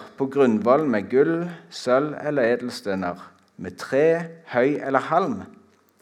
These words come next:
skal det en gang vise seg hva slags arbeid den enkelte har gjort. Herrens dag skal gjøre det klart,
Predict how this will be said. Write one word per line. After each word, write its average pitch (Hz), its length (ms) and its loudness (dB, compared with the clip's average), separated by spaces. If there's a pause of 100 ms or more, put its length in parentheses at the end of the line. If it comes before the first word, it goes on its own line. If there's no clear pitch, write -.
(140)
skal 185 360 4
det 156 100 10
en 165 160 4
gang 151 160 6
vise 127 540 -2 (460)
seg 120 300 4
hva 127 180 6
slags 127 320 -4
arbeid 113 480 2
den 131 240 -2
enkelte 147 460 -6
har 143 100 -2
gjort. - 420 -8 (1160)
Herrens 160 500 4
dag 180 400 6 (240)
skal 131 240 -4
gjøre 113 220 0
det - 80 -10
klart, - 460 -8